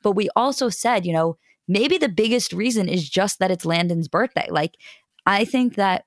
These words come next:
Courtney is taking on this role and she feels so passionately about, as involved as Travis and his kids are in her life, she wants to be that person for them too. And so at the time we said,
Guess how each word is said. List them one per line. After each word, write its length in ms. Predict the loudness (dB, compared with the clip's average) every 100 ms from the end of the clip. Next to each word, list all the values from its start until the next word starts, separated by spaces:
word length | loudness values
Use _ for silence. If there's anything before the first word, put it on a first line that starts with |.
| -10
Courtney 460 | -6 -4 -2 -2
is 120 | -2 -4
taking 400 | -6 -6 -4 -2
on 220 | 0 0
this 180 | -4 -4
role 360 | -4 -2 -2
and 180 | -2 -4
she 160 | -4 -6
feels 340 | -2 -2 -2
so 260 | -2 -2 -2
passionately 680 | -4 -2 -2 -4 -6 -2
about, 500 | -2 0 2 2 0 -4 -16 -20 _ _ _ _ _ 0
as 140 | 2 2
involved 480 | 2 2 2 2
as 140 | 0 0
Travis 460 | 0 2 0 -2
and 100 | -2
his 180 | -2 -4
kids 240 | -2 -2 0
are 140 | 0
in 60 | -2
her 180 | -2
life, 200 | 0 0
she 300 | -2 -4 -2
wants 260 | 0 0 -2
to 100 | -4
be 140 | -2 0
that 200 | 0 0
person 340 | -4 -4 -4
for 140 | -2
them 240 | 0 0 -2
too. 380 | 0 0 0 -4 -14 -20 -4
And 220 | 0 0
so 180 | 0 0
at 120 | 0
the 80 | -2
time 320 | 0 2 2
we 100 | 2
said, 300 | 0 0 0